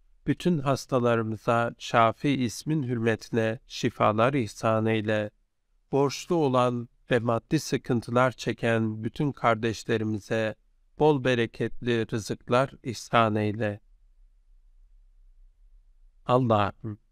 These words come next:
bize doğru olanı ilham et ve bizi nefsimizin şerrinden koru. Allah'ım,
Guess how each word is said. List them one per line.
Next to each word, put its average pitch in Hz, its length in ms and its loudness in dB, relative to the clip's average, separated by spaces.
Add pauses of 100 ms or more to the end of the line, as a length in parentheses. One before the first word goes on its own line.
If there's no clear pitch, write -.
(460)
bize 143 420 2
doğru 131 280 2
olanı 120 540 2
ilham 117 640 0
et - 340 -4 (440)
ve 127 160 0
bizi 120 540 0
nefsimizin 120 720 0
şerrinden 117 840 0
koru. 110 500 0 (720)
Allah'ım, 110 760 0